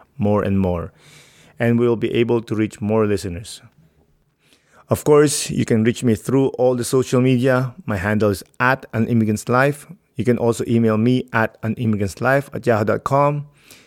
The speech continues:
If you want to come on the podcast, or if you know someone that wants to be a guest on the podcast,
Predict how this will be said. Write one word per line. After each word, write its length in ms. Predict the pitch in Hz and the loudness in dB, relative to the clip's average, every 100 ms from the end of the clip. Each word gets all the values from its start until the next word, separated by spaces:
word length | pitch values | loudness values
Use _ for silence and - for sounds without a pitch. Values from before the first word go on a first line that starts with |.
| _ | _
If 100 | - | -4
you 100 | 113 | -2
want 400 | 95 104 135 147 | 0 2 2 0
to 60 | - | -2
come 220 | 135 135 | 0 2
on 100 | 135 | 0
the 60 | 131 | -2
podcast, 760 | - 127 123 - 131 123 - | -2 0 0 -2 -2 0 -2
or 120 | 113 98 | -4 -4
if 180 | 92 101 | -4 -4
you 200 | 98 95 | -4 -2
know 280 | 101 143 | 0 0
someone 460 | 147 - 139 139 135 | 0 -2 0 2 2
that 140 | 117 | 0
wants 260 | 107 113 110 | 2 0 0
to 80 | 104 | -4
be 140 | 98 | -4
a 80 | 95 | -4
guest 320 | 92 120 120 | -2 0 0
on 80 | 131 | 0
the 80 | 123 | -2
podcast, 540 | - 120 120 131 120 | 0 0 0 -2 -2